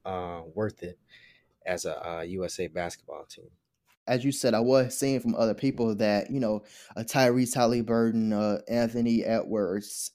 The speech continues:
Speaker 2: a Austin Reaves, a Bobby Portis isn't good enough to actually compete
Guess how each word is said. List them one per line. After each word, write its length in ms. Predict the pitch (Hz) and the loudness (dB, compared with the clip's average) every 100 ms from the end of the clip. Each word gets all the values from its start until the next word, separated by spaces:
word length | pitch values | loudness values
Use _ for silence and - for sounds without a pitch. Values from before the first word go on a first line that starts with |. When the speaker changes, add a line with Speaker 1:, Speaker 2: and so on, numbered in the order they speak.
| 110 | -2
Speaker 2:
a 160 | 104 - | -2 2
Austin 500 | 117 117 - 117 110 | 2 2 0 -2 0
Reaves, 680 | 113 113 107 101 71 69 | 2 2 2 -2 -4 -8
a 80 | 87 | -8
Bobby 300 | 98 113 110 | -2 0 0
Portis 640 | 107 117 117 101 101 - - _ _ _ - | -4 -2 -2 0 -4 -6 -14 _ _ _ -4
isn't 360 | 127 117 101 | 0 0 0
good 200 | 107 120 | 2 2
enough 320 | 117 107 104 - | 4 2 0 -4
to 120 | - | -4
actually 320 | 110 107 - | -4 -4 -8
compete 480 | 104 95 - 127 113 | -8 -10 -4 0 0